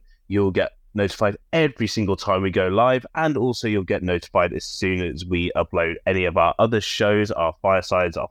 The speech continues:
Formula Talks, and our preview shows. Grid Talk is available on YouTube, obviously, as well as Amazon Fire, Spotify, Google Podcasts, Apple Music, Verbal, and Pocket Cast. Just search for the Formula One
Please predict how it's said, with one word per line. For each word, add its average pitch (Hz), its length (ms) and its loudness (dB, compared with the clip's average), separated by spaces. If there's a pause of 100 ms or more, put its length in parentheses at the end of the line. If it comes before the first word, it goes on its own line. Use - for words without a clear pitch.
Formula 90 300 0
Talks, 85 360 -4 (100)
and 92 340 0 (120)
our 85 300 2 (180)
preview 82 500 -4
shows. 85 540 -2 (1500)
Grid 151 200 2
Talk 156 380 4
is 110 360 0
available 98 800 2 (160)
on 95 560 4
YouTube, 98 380 -2 (340)
obviously, 90 480 -2 (340)
as 113 220 2
well 110 340 4
as 113 460 2 (300)
Amazon 123 320 4
Fire, 117 280 4
Spotify, 101 800 0 (300)
Google 101 200 -8
Podcasts, 117 420 0
Apple - 220 0
Music, 101 260 2
Verbal, 101 460 2
and 113 260 2
Pocket - 320 -4
Cast. - 300 -8
Just - 180 -4
search - 220 -4
for - 100 -18
the 87 60 -8
Formula 82 320 -4
One 85 180 -2